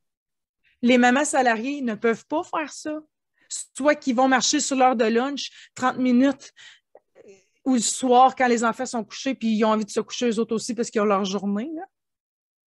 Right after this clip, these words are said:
Comme s-, mais c'est ça. Cultiver le bonheur au quotidien, là, c'est tellement important. S'entourer de bonnes personnes qui nous élèvent vers le haut.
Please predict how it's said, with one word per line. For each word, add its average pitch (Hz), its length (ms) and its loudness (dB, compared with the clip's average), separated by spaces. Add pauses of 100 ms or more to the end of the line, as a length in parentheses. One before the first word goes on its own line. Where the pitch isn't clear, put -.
(220)
Comme 240 240 2
s-, - 140 -4 (2000)
mais 226 220 -2
c'est 240 200 -6
ça. 254 360 -2 (400)
Cultiver 285 500 0
le 247 60 0
bonheur 233 500 0
au 214 60 -4
quotidien, 220 680 -6
là, 214 160 -6
c'est 180 280 -10 (240)
tellement 359 380 -4
important. 302 460 -4
S'entourer 302 1000 -4
de 208 140 2
bonnes 277 580 -2
personnes 254 840 -4
qui - 140 -10
nous 185 420 -6
élèvent 254 580 0 (280)
vers 254 320 4
le 240 160 0
haut. 233 200 -4